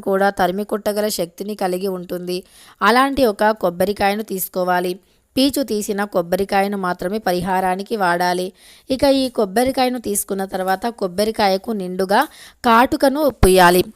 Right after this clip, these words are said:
కాటుక కానీ లేదా మసి అయినా పర్వాలేదు, అది నల్లగా ఉంటే అయిపోతుంది. కనుక కాటుకని కానీ లేదా మసిలో కొద్దిగా కొబ్బరి నూనెను కలిపి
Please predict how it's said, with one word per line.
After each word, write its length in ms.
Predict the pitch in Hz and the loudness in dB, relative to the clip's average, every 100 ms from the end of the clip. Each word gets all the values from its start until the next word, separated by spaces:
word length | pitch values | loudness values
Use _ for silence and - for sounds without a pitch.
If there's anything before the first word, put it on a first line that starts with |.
| - 226 | -4 4
కాటుక 400 | 240 226 269 254 226 | 4 4 2 2 6
కానీ 260 | 196 202 196 | 6 4 2
లేదా 200 | 196 214 214 | 2 2 2
మసి 260 | 190 185 240 208 | 2 2 2 2
అయినా 180 | 196 175 | 2 2
పర్వాలేదు, 540 | 190 180 185 180 180 302 - - - | 2 4 4 4 4 2 2 -12 0
అది 200 | 196 233 | 4 6
నల్లగా 460 | 233 214 208 254 277 233 | 6 6 6 6 6 4
ఉంటే 240 | 190 233 254 | 2 4 6
అయిపోతుంది. 600 | 185 185 175 180 175 180 - _ _ - | 6 4 4 0 0 -2 -2 _ _ 2
కనుక 320 | 247 247 285 277 | 4 4 2 6
కాటుకని 560 | 208 208 247 247 220 202 | 8 8 6 4 2 6
కానీ 280 | 185 185 185 214 - - | 6 6 2 -4 -12 -4
లేదా 320 | 220 247 254 262 220 | 6 6 8 4 4
మసిలో 380 | 190 185 254 254 247 | 2 2 2 2 2
కొద్దిగా 320 | 202 185 202 208 | 0 2 2 2
కొబ్బరి 340 | 190 180 226 233 | 2 2 2 2
నూనెను 320 | 190 185 196 196 | 0 0 -2 2
కలిపి 300 | 185 196 277 | 2 2 0